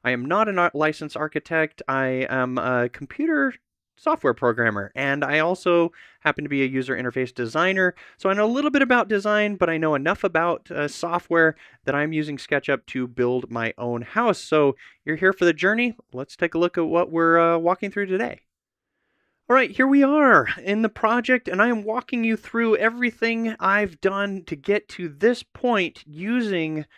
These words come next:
some really quick tools in order to get a home close to the point where it's architecturally correct. You go through some civil engineering, and then you get this thing approved, and it's pretty much as good as, um,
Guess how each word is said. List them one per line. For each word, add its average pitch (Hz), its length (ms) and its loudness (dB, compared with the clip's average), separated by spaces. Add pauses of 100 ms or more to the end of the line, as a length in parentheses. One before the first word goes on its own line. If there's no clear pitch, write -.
(100)
some 170 440 -6
really 262 400 0
quick - 580 -4
tools 170 680 2
in 170 160 -2
order 180 300 2
to 165 640 2
get 165 180 0
a 240 100 0
home 160 640 0 (500)
close 240 380 2
to - 140 -6
the 240 80 0
point 196 460 0
where 170 480 4
it's 214 240 -2 (160)
architecturally 190 840 0
correct. 165 760 -2
You 180 160 -8
go 208 160 2
through 208 200 -6
some 165 220 -10
civil 208 380 -2
engineering, 185 680 -4
and 156 240 -6
then 165 240 -2
you 185 600 -2
get 185 220 -2
this 185 180 0
thing 196 240 -2
approved, 240 600 -2 (360)
and 165 80 -4
it's 240 140 0
pretty 285 220 -4
much 269 200 0
as 185 140 -2
good 220 380 2
as, 180 540 0
um, 160 500 0